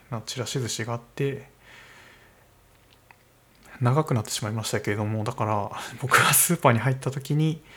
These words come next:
まず一階のその、惣菜売り場の片隅にある、い-、えー、寿司の納入業者が入れたちらし寿司があるかどうかをまず確認するんですね。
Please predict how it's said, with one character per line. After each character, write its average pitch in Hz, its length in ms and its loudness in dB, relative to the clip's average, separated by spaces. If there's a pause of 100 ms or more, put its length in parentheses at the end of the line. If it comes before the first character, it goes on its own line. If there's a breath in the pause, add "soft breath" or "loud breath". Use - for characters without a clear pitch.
(360 loud breath)
ま 143 80 -4
ず 113 100 -4
一 101 80 -6 (180)
階 160 240 6
の 160 160 2
そ - 140 -4
の、 151 280 0 (720)
惣 147 280 -4
菜 143 220 0
売 147 80 0
り 139 100 0
場 117 140 0
の 113 200 -2 (800)
片 131 300 -4
隅 139 280 0
に 143 160 0
あ 143 100 0
る、 117 240 -2 (1200 loud breath)
い-、 - 100 -6 (960)
え 120 340 -6
ー、 - 200 -8
寿 131 60 0
司 143 160 0
の 156 120 2
納 151 160 4
入 170 120 4
業 185 160 2
者 147 160 -2
が 143 220 -2 (220)
入 151 100 -2
れ 147 120 -2
た 160 340 -4 (920)
ち - 160 -4
ら 143 100 2
し - 140 2
寿 139 100 4
司 - 160 0
が 113 100 2
あ 135 40 4
る 143 80 0
か 110 120 0
ど 127 100 2
う 123 60 -2
か 120 100 -6
を 104 40 -4
ま 110 160 -4
ず - 100 -10
確 - 220 -8
認 110 180 -8
す - 160 -14
る 120 60 -8
ん 120 60 -10
で - 60 -18
す - 100 -18
ね。 110 100 -16